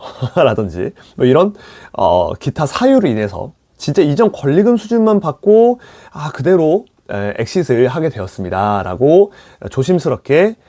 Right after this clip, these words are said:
아, 말씀드리면서 어필하는 것이, 어, 매우 중요하다고 할 수 있습니다. 여기 실수라고 적어놨는데 저 같은 경우는 너무 솔직했어요. 저는 이제 권리금을 높여놓고 장사가 잘 된다고 하면은,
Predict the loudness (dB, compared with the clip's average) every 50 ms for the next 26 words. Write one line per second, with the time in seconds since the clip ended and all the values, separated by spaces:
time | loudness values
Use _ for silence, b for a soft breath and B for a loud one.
0 | b b b b _ _ -8 -4 -2 -2 -2 -2 -2 -4 -4 -2 -2 -2 -2 -2
1 | -2 -2 0 0 -2 -2 0 2 2 4 4 4 2 0 -2 -4 -4 -2 -2 -2
2 | -2 -4 _ _ _ _ _ _ _ -10 -8 -4 0 2 4 4 4 4 2 -4
3 | -8 -12 -8 -4 -4 -2 0 0 0 0 0 -2 -2 -4 -8 -12 -12 -14 -16 -16
4 | -18 -20 -20 _ _ _ _ _ _ B B B B B B B B B 2 2
5 | 4 4 2 2 2 4 4 4 4 2 0 0 0 0 0 -2 -4 -2 -2 -2
6 | -2 -2 -4 -10 _ _ _ _ _ _ _ -8 -2 0 0 2 4 4 4 6
7 | 4 4 4 2 0 -2 -4 -8 -10 -14 -18 -14 -4 0 2 2 2 2 0 -2
8 | -4 -6 -8 -8 -8 -8 -10 -12 -14 -16 _ _ _ _ _ _ 0 2 4 4
9 | 4 2 0 -2 -2 -2 -2 0 2 2 4 4 2 2 0 -2 -2 -2 0 0
10 | -2 0 0 0 2 2 0 -2 -6 -6 -4 -2 -2 -4 -4 -4 -4 -2 0 2
11 | 2 2 2 0 0 -2 -2 -4 -4 -4 -6